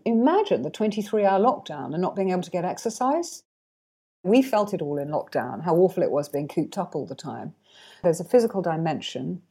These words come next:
And also, I think that many people in prison, seventy percent of them have mental health problems, some disorders of one sort or another. And if they didn't before they went to prison, they,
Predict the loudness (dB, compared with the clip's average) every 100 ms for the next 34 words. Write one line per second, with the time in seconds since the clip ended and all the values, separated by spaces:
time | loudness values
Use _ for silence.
0 | -6 -2 2 4 4 4 0 2 0 0
1 | -2 0 0 0 2 2 0 -14 _ _
2 | 2 6 6 6 2 2 -2 -2 -4 -4
3 | -6 -4 -8 -10 4 6 6 2 -2 -2
4 | -2 -2 -4 -8 -6 -2 -2 0 -4 -4
5 | -2 -2 -2 -4 -4 -8 -8 -12 -16 -2
6 | -2 0 -2 0 0 0 -2 -2 0 0
7 | -2 0 0 0 -4 -6 -10 -18 -20 -4
8 | -2 4 6 8 6 4 2 4 4 2
9 | -2 -4 -4 -4 -2 -2